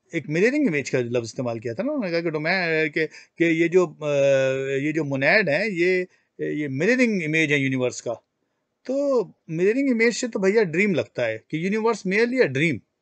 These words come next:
तो वो यूनिवर्स का कॉन्सेप्ट जो है वो, वो एक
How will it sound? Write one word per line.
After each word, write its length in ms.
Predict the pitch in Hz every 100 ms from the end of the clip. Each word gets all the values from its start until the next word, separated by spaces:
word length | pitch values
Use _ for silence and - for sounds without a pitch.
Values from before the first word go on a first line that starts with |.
| _ _ _ _ -
तो 80 |
वो 140 | 240 262
यूनिवर्स 1200 | 196 202 240 285 269 - - - - - - -
का 60 | 240
कॉन्सेप्ट 500 | - 196 190 - 233
जो 80 | 226
है 160 | 262
वो, 180 | 240 202 - - -
वो 160 | 156 180
एक 140 | 190